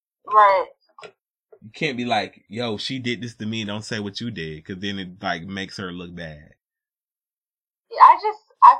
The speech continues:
Speaker 1: feel like the older I get, the, the more I feel like, just go to the source. You got a problem with someone, just go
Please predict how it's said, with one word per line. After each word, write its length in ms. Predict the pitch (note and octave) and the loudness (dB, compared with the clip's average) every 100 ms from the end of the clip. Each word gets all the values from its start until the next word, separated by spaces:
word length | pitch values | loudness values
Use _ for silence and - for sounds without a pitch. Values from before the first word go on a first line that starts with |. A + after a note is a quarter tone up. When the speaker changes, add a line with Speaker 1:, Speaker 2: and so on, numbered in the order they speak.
| - | 2
Speaker 1:
feel 220 | E4+ D#4 | 2 4
like 160 | C#4 - - | 2 2 -2
the 60 | |
older 260 | - A#4 A#4+ | 0 0 2
I 180 | A#4+ A#4+ - | 0 -2 -6
get, 360 | A4+ A#4 - _ _ _ _ - | -4 -4 -6 _ _ _ _ 0
the, 120 | B4+ - _ _ | 0 0 _ _
the 80 | A4+ | -6
more 200 | A4+ A#4 | 4 8
I 120 | - A#3 - | 8 6 -2
feel 300 | A#4+ A#4 A3 | 2 2 8
like, 420 | G#3 G#3+ G3+ - _ _ - | 8 8 2 -10 _ _ -20
just 180 | - - | -20 -2
go 80 | F#4+ | -2
to 220 | F4+ D#4 | -2 -8
the 60 | C4 - | -10 -6
source. 680 | G#4 G#4+ - - - - _ _ A#4 | -2 2 2 -2 -12 -20 _ _ 4
You 60 | |
got 180 | F4 E4 D#4 | 10 12 12
a 40 | |
problem 340 | D4+ D4 C#4 C#4 | 8 8 8 0
with 100 | - | -2
someone, 360 | B3+ C4 C4 - | 0 4 4 4
just 160 | A#4+ - | -12 -2
go 160 | A4 | 0